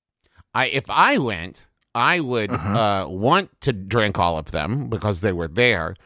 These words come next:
Speaker 1: but then I would assume that I picked the first one up and another, like, maybe a human being who worked there or a human being who knew the process better than me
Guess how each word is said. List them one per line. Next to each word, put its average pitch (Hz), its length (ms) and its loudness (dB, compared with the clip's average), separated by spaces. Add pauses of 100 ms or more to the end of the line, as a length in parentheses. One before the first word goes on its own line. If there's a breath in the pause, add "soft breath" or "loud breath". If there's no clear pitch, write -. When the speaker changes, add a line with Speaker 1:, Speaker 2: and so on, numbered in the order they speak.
(220 soft breath)
Speaker 1:
but 101 180 -2
then 131 180 4
I 151 120 4
would 131 120 2
assume 123 300 0
that 113 120 4
I 104 80 2
picked 123 260 -2
the 120 60 -4
first 113 320 -2
one 104 160 0
up 117 260 0
and 107 120 -2
another, 107 540 2
like, 92 240 0
maybe 110 240 2
a 101 40 0
human 107 360 0
being 113 320 0
who 104 140 0
worked 151 340 4
there 160 300 4
or 110 320 2
a 98 40 0
human 107 360 -4
being 104 260 -2
who 104 140 0
knew 101 140 -6
the 90 100 -8
process 107 480 -6
better 156 280 2
than 147 180 -4
me 147 260 -2